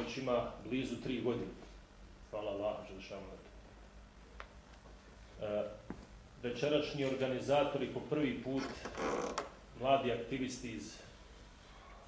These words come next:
ovog grada, udruženje Orient, da ih Allah Želešanu nagradi, da ih pomogne i da im učvrsti stope na putu ovoga hajra, organizovanja ovakvih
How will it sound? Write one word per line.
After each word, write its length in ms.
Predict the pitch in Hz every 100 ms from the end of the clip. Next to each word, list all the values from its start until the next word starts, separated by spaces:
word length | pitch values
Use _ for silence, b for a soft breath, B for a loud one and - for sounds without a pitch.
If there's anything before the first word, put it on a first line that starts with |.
| - 120
ovog 240 | 117 104
grada, 460 | 117 127 120 117 117 - - - - - - - -
udruženje 580 | 113 117 113 123 127 120 139
Orient, 320 | 131 120 - - B B B 113
da 60 |
ih 80 | 110
Allah 220 | 117 113
Želešanu 500 | 110 - - 120 117
nagradi, 420 | 117 120 127 123 -
da 60 | 113
ih 100 | 113 -
pomogne 500 | 135 127 123 117 - - - - - - - - -
i 80 | 123
da 80 | 117
im 180 | 117 123
učvrsti 380 | 120 117 127 -
stope 380 | - 147 131
na 100 | 113 113
putu 280 | 123 127 127
ovoga 360 | 120 110 110 110
hajra, 280 | 143 127 104 - -
organizovanja 580 | 120 120 117 117 113 113
ovakvih 400 | 120 - 117